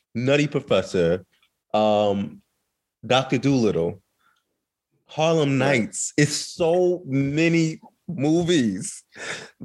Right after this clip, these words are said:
Speaker 1: like, back to back. It almost, at one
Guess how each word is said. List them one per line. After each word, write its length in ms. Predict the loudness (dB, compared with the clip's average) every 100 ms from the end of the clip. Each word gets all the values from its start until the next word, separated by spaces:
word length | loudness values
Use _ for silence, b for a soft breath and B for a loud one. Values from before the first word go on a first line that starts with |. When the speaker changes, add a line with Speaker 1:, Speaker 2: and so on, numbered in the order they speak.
| 0
Speaker 1:
like, 320 | 0 0 0
back 260 | 0 0 -2
to 140 | -4
back. 400 | 0 2 2 0
It 100 | -2 0
almost, 380 | 0 0 -2 0
at 260 | 0 0
one 160 | -2